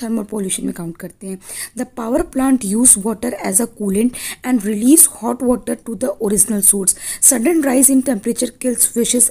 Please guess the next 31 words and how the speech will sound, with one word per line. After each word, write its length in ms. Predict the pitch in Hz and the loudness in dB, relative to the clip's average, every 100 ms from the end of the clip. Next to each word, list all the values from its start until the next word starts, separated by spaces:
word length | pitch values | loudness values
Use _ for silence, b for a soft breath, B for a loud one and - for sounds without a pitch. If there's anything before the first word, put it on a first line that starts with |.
| - | -2
and 120 | 226 269 - | -8 -6 -6
other 140 | 185 | -8
aquatic 420 | 175 - 175 185 185 | -10 -12 -14 -14 -16
animals। 380 | 170 175 180 180 - B B B - | -14 -12 -12 -14 -16 B B B -4
तो 60 | |
यानी 240 | 277 262 285 | -2 0 0
अब 120 | - | -2
आप 180 | - - B B - | -6 -10 B B -8
हॉट 180 | 233 262 | -4 -4
वाटर 300 | 285 269 262 | -2 -2 -2
को 180 | 254 269 | -6 -2
अगर 200 | 254 240 | -2 -2
आप 100 | 240 | -4
कहीं 240 | 240 226 247 | 0 2 4
रिवर 300 | 208 202 233 | 2 2 2
या 160 | 240 | 2
कहीं 240 | 220 208 214 | 0 -4 -2
पर 180 | 262 - B B 208 | -4 -4 B B 0
डिस्कार्ड 400 | 208 - 233 214 | 0 0 -4 -2
करते 280 | 226 185 | -4 -4
हैं 100 | 233 | -6
तो 100 | 233 | -4
उसकी 240 | 240 - 247 | -4 -4 -2
वजह 180 | 226 226 | 0 2
से 160 | - | 0
आपका 400 | 370 - - 226 | -2 -6 -8 -10
जो 240 | 196 233 233 B B - _ _ _ _ _ _ | -6 -4 -4 B B -14 _ _ _ _ _ _
रिवर 360 | 185 202 202 277 | -8 -4 -2 2
या 280 | 269 254 262 | 2 2 0
जो 180 | 208 240 | 0 0
आपकी 560 | - 208 - - 262 | 0 -2 -2 0 0